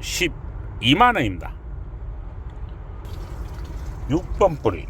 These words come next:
육 번 뿌리. 자, 껴안고요. 깨끗하고요. 자, 자, 사피반입니다. 사피. 사피가 완전히, 어, 까닥지 사피입니다. 자, 노랗게 사피 무늬도 잘 들어가 있습니다.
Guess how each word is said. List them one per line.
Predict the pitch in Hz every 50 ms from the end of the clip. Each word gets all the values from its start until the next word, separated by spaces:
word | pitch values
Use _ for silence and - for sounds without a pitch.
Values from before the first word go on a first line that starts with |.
| -
육 | - 127 151 - -
번 | 180 175 151
뿌리. | 127 110 101 95 87 90 113 135 131 69 -
자, | - - 95 85 85 85 85 80 -
껴안고요. | 123 117 117 127 127 143 117 92 87 82
깨끗하고요. | - 87 87 85 85 - 117 131 143 127 117 92 82 80 87 98 117 110 - - - -
자, | 92 82 78 80 78 78 - - - - - - - - - - - - - - - - - - - - - - - - - -
자, | - 85 80 76 76
사피반입니다. | 73 - - 90 - - 113 113 123 120 120 120 117 107 82 76 73
사피. | - - 80 - - 127 123 113 101 92 85 82 80 78 80 - - 85 85 - - - - - - - - - - - - - - - - - - - - - -
사피가 | - - - 101 - - 165 151 120 92 87 87 87
완전히, | 85 80 82 85 92 98 107 117 131 120 101 92 85 - - - - - - -
어, | 92 - - - 90 87 85 85 82 - -
까닥지 | - 95 107 120 120 - 139
사피입니다. | 117 - 131 123 135 135 135 131 123 - 78 78 80 85 104 123 - - - - - - -
자, | - - 80 82 82 82 82 - - - - - - - - - - - - - - - - - -
노랗게 | 78 80 82 85 85 92 104 101 98 92
사피 | - - 90 90 117
무늬도 | 120 120 113 107 110 117 127 123 98 80
잘 | - 82 78 78 80 82 -
들어가 | 107 104 104 101 92 87
있습니다. | - - 110 113 113 98 78 76 80 98 117 -